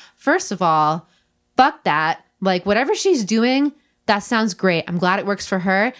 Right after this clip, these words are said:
I don't like this, I don't like this thing where it is now become everyone else's thing they gotta do.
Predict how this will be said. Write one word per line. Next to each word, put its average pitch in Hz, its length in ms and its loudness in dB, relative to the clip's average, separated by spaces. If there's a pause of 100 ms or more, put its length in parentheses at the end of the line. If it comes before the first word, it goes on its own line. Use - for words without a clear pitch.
(120)
I 185 100 0
don't 214 100 0
like 240 100 -2
this, 214 240 -6
I 190 80 -6
don't - 100 -4
like 262 220 -6
this - 180 -6
thing 226 460 0
where 185 400 -2 (100)
it 180 300 -2 (180)
is 185 220 0
now 180 200 2
become 180 480 -2
everyone 190 360 -2
else's 165 580 -6 (560)
thing 170 200 -2
they 165 80 -2
gotta 143 200 -4
do. 135 200 -4